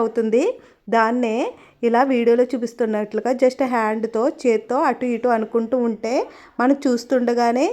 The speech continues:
ఈ వెన్న అన్నది వచ్చేస్తుంది. చూడండి, ఇలా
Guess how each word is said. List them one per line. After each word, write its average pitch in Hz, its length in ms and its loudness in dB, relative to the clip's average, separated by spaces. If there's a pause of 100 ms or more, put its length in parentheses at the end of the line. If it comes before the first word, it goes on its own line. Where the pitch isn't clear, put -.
(140)
ఈ - 20 6 (100)
వెన్న 226 220 0 (260)
అన్నది 240 300 0 (100)
వచ్చేస్తుంది. 214 640 -2 (3500)
చూడండి, 247 500 2 (2500)
ఇలా 254 140 4